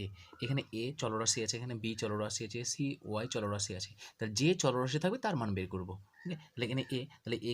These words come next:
কে লিখে দিলাম, সমান লিখলাম, যা আছে লিখব, শুধুমাত্র বাম দিকের এই পনেরোটাকে লিখব না। তাহলে এ লিখলাম, সমান লিখলাম, পনেরো লিখলাম। তাহলে প্লাস পনেরোটা যদি ডান দিকে যায় কত হয়ে যাবে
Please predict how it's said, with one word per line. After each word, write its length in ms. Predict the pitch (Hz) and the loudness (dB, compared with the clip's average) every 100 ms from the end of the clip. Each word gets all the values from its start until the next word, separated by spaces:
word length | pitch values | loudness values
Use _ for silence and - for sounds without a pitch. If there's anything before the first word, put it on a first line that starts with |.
| 120 | 0
কে 80 | 123 120 | 0 0
লিখে 160 | 120 127 | 0 -2
দিলাম, 180 | 117 123 139 - - | -2 -4 -6 -12 -4
সমান 340 | - 131 127 123 | 2 2 2 0
লিখলাম, 280 | 123 127 120 123 - - 110 | -2 -4 -6 -8 -14 -4 4
যা 100 | 143 147 | 6 6
আছে 140 | 131 131 113 | 4 0 0
লিখব, 180 | 107 135 160 | 0 0 0
শুধুমাত্র 420 | 123 117 113 110 196 294 - 110 | 0 0 -2 0 -2 -2 -6 2
বাম 140 | 120 123 120 | 2 4 2
দিকের 220 | 123 156 151 | 2 2 2
এই 60 | 127 | 0
পনেরোটাকে 360 | 117 107 101 120 | 2 0 0 -2
লিখব 140 | 113 92 95 | -2 -2 -4
না। 60 | 98 - - - - | -6 -14 -20 -10 2
তাহলে 280 | 160 160 104 101 - - 127 | 6 6 2 -4 -10 0 4
এ 20 | 135 | 4
লিখলাম, 400 | 131 - 135 139 170 - - | 2 0 0 0 -2 -8 -6
সমান 360 | - 127 123 127 127 | 0 2 2 2 0
লিখলাম, 320 | 131 135 143 156 - | 0 0 0 -2 2
পনেরো 320 | 156 165 127 104 | 6 8 6 4
লিখলাম। 260 | 104 107 104 - | 0 -2 -4 -8
তাহলে 180 | - 110 - | -6 -6 2
প্লাস 280 | 123 156 196 - | 6 6 4 2
পনেরোটা 500 | 143 139 151 113 104 101 - - | 2 4 6 4 0 -6 -10 -8
যদি 140 | 113 117 | -2 2
ডান 140 | 110 120 143 | 4 6 6
দিকে 160 | 160 127 | 6 6
যায় 120 | 101 98 | 4 0
কত 120 | 113 135 | 0 4
হয়ে 160 | 139 | 4
যাবে 120 | 135 | 4